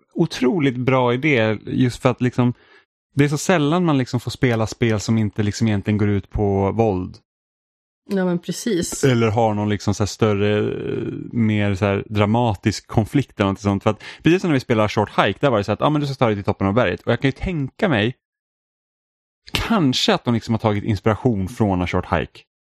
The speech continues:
Speaker 1: Eh, nu är inte A Short Hike jättegammalt spel, som,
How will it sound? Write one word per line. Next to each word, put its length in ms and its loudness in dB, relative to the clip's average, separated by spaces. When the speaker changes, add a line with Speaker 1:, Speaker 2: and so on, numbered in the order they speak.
Speaker 1:
Eh, 920 -2
nu 120 4
är 40 2
inte 200 2
A 40 -2
Short 200 -2
Hike 220 -2
jättegammalt 880 0
spel, 260 0
som, 720 -4